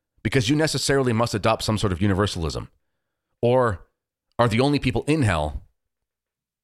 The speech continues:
those who go to the S S P X? So join the S S P X,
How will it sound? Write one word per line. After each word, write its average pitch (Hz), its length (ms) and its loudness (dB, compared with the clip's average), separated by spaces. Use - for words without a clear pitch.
those 113 200 0
who 101 60 -6
go 107 80 0
to 101 60 0
the 98 80 0
S 95 140 -2
S 95 100 -2
P - 160 -6
X? - 280 -12
So 135 120 0
join 165 220 2
the 170 100 0
S 160 120 -2
S 143 140 -2
P 120 140 0
X, - 320 -4